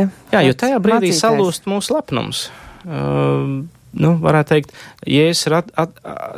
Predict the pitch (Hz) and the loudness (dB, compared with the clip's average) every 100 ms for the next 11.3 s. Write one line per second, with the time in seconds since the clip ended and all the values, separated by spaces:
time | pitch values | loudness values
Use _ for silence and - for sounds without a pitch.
0 | - 139 - 156 160 135 135 120 135 131 | -4 -2 2 2 2 0 0 0 0 0
1 | 123 220 226 - 143 127 110 113 117 - | 2 0 0 -2 -2 0 0 -2 -8 -16
2 | - - - 147 143 156 147 147 165 165 | -20 -10 -4 -4 -2 0 0 0 0 -2
3 | 143 151 139 143 147 151 - 156 - - | -2 -2 -2 0 0 0 0 0 -2 -2
4 | - - - - 50 50 - _ _ - | -6 -2 -2 -2 -4 -6 -10 _ _ -2
5 | 131 143 165 - - 147 143 139 139 131 | 2 2 0 -4 0 0 0 0 -2 -4
6 | 135 131 - - 135 147 143 131 120 - | -6 -14 -10 0 2 2 2 -4 -6 -2
7 | 143 127 120 123 - - 123 127 - - | 0 0 0 -2 -4 -8 -6 -6 -8 -12
8 | _ - - - - - - - - 196 | _ -20 -20 -20 -18 -18 -16 -14 0 4
9 | 190 175 208 214 196 190 180 180 175 202 | 4 2 0 0 2 2 0 -2 0 0
10 | 190 185 185 185 208 196 156 - 143 143 | -2 -4 -4 0 2 0 -4 -6 -6 -6
11 | 143 147 151 | -4 -4 -2